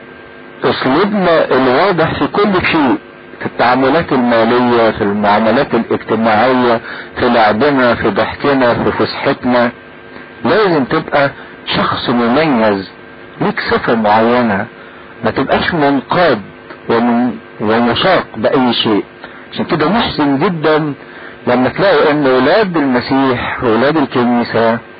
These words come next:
بيتمثلوا بأهل العالم وبيتباهوا بأهل العالم. اللي احنا بنشوفه دلوقتي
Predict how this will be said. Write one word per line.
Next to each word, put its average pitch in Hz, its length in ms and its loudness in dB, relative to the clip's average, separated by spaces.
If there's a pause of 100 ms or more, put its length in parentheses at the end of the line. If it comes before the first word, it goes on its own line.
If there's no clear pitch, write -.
(1000)
بيتمثلوا 120 760 0
بأهل 113 420 0
العالم 107 640 2 (1600)
وبيتباهوا 120 720 0
بأهل 104 340 -2
العالم. 98 440 2 (2000)
اللي 139 180 2
احنا 190 260 0
بنشوفه 151 520 0
دلوقتي 160 560 0